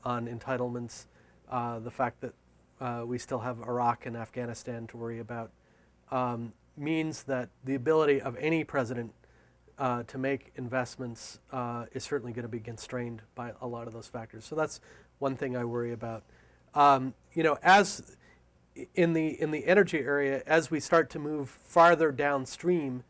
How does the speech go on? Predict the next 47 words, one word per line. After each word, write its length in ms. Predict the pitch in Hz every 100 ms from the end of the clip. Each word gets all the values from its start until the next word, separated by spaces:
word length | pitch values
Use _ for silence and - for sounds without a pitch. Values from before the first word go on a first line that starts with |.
| _ _ _
and 160 | 139 135
not 200 | 151 160
only 180 | 147 135
do, 460 | 135 135 131 127 - _ _ _ -
uh, 260 | 131 127 120
basic 480 | 113 156 - 160 131
research, 540 | 120 139 117 110 - - _
uh, 300 | 139 123 123
but, 280 | 117 131 120 - _ _ _ _
uh, 280 | 135 123 120 113
demonstration 840 | 143 147 135 - 151 135 - -
and, 160 | 123 113
and 180 | 131 120
deployment, 520 | 123 - 220 190 117 - _ _ _ _ _ _
uh, 320 | 143 131 127 -
I 120 | 139
think 180 | 135 160
we 80 | 156
have 140 | 151
to 80 | -
be 240 | 135 135 110
mindful 500 | 127 143 156 156 143
of 80 | 127
some 200 | - 139
of 80 | 131
the 60 | 123
lessons 420 | 135 135 135 120
of 100 | 110
history, 580 | 190 180 - 120 117 - -
uh, 300 | 131 123 120
and, 260 | 127 120 120 -
and, 220 | 127 120 -
and 160 | 127
look 160 | 123 139
at 120 | 139
some 160 | - 139
of 60 |
the 60 | 123
things 360 | - 135 127 -
that 140 | 120 - - - _ -
were 140 | 127
not 180 | 135 143
all 120 | 143
that 180 | 131 113
successful 480 | - - 139 - 131
during 320 | 120 131 123
the, 180 | 120